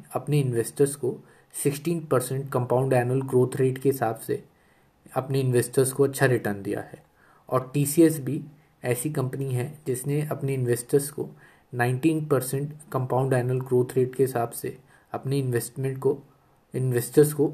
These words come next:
अच्छा रिटर्न दिया है। So, that is an example of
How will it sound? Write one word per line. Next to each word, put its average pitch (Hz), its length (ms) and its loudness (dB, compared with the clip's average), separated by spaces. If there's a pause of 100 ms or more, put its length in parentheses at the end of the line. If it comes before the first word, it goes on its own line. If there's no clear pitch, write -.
अच्छा 143 220 2
रिटर्न 123 380 2
दिया 104 180 -2
है। 107 240 -14 (520)
So, 185 160 0 (280)
that 127 240 4
is 139 100 4
an 151 120 6
example 139 520 0 (140)
of 127 120 2